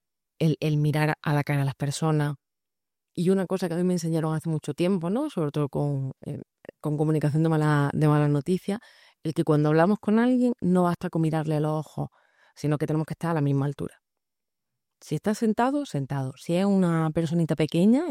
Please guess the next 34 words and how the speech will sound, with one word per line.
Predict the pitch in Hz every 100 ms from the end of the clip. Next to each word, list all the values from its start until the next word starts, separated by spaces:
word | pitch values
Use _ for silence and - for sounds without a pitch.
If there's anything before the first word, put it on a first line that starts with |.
| 151
decir, | 135
si | 156
es |
un | 151
niño | 156 156
o | 151
niña, | 190 262 339 _ _ _ _ -
nos | 147
ponemos | 139 151
de | 214
rodillas, | 170 151 151 143 143 - _ _ -
nos | 151 156 147
agachamos | 139 - 170
un | 220
poco, | 170 156 147 156
es | 151
decir, | - 143 _ _ _ _
toda | 208 233
comunicación | 220 214 196 185 - 240 320 -
siempre | - 180 180 190 160
tiene | 160 156
que | 160
ir | 151
de | 151
la | 156
mano | 208 220
de | 226 339 - _ _ _ _ _ _ _ _
mirar | 165 160 165
a | 160
la |
persona | 151 143 - 135
a |
la | 135
cara, | 175 202 208 214